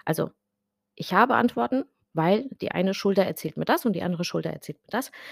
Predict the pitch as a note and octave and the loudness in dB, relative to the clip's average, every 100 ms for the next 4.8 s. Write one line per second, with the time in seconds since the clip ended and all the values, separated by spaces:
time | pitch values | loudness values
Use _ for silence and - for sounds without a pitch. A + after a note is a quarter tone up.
0 | - G#3 A#3+ G#3+ A3 F#3+ F#3 G#3 G3 G#3 | -10 -2 0 2 0 0 -2 0 0 0
1 | G3 F#3 F#3+ G3+ G#3 - - F#3+ G3 F#3 | 0 0 2 2 0 -4 -2 0 0 -2
2 | - F3+ F3+ G3 F#3 G3+ F#3+ F3 - - | 0 2 2 -2 -4 -2 0 -2 -2 -2
3 | D4 G3+ E3+ - E3+ F3 F3 F3 F3 F3 | 0 0 -2 -4 -6 -10 -8 -4 0 -2
4 | E3 - E4+ G#3+ F3 F#3+ F3 G3+ | -2 -6 -2 -2 -2 -4 -4 -6